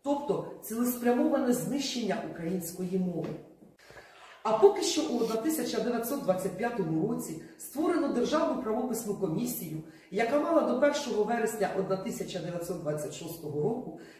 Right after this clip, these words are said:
підготувати проєкт нової орфографії і оприлюднити її. Скласти правопис доручено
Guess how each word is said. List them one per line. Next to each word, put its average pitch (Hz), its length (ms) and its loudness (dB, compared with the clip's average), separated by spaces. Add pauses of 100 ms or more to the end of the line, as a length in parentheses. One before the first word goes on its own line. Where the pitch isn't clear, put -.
підготувати 254 580 2
проєкт 196 460 0
нової 247 360 -2
орфографії 240 800 -2 (320)
і 240 120 2
оприлюднити 247 760 0
її. 151 440 -4 (540)
Скласти 302 480 4
правопис 262 500 2
доручено 202 640 -2